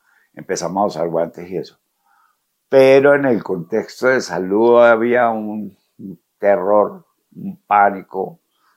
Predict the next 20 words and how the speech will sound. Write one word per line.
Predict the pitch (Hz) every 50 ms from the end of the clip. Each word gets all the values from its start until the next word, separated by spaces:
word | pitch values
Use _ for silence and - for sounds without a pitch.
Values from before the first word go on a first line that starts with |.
| _ _
de | - 82 82
parte | - - 87 87 85 - -
del | 98 95 87
personal | - - 80 76 - 78 78 78 78 80
de | 87
salud | 85 - 92 92 90 92 92 90 87 _ _ _ _ _ _ _ _ _ _ _ _ _ _
para | - 95 95 92 90 92
la | 95 92 87 87
atención | 87 - - 80 80 76 - - - 95 101 92 90 90
de | 90 101 98 98 98
per-, | - - - 78 71 -
los, | - 98 82 - _ _ _ _ _ _ -
las | 82 73 71 _
personas | - - - - - 82 82 80 90 98 - _ _ _ _ _ _ _ _ _ _ _ _ _ _ _ _ _
que | - 95
las | 92 95 92 85
diagnosticaban | 87 92 87 90 87 82 76 - - 85 78 _ - 90 98 98 107 117 120 117
y | 110
sobre | - - 95 87 82 80
todo | - - 113 117 123 135 143 - - _